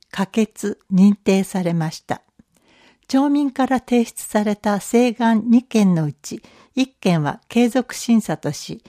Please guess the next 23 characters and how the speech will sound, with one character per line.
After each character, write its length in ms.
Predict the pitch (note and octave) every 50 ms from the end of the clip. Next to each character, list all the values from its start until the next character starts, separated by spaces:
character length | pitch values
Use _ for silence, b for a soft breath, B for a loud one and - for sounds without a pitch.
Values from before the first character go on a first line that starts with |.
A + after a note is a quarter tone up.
| b b b b b b -
一 180 | C4 C4+ - _ _
件 240 | - G#3+ G3 F3+ D#3+
は 160 | D#3+ - - _ _
不 120 | _ -
採 260 | - - C4 C4+ C4+
択 400 | A#3+ - - E3+ - - - - - -
と 100 | G3 G#3
な 160 | G3 F3+ F3+
り 100 | E3+ E3+
ま 140 | D#3+ D#3 D#3+
し 80 | -
た。 220 | - _ - - - _ _ _ _ b b b b b b b b b b b b b
ま 140 | G3 F#3 F#3+
た、 280 | - - A3+ A3+ - _ _ _ _ _
議 120 | - B3+ C4+
員 300 | D4 D#4 D4 B3+ G3+ F3+
提 320 | - _ - G#3 A3+ A3+
出 300 | A3+ - - - - G#3+
の 160 | G3+ G#3+ G3+
意 100 | - F#3 -
見 260 | - B3 A#3+ A#3+ A#3
書 160 | - - G#3+
八 200 | G3 - B3 A#3+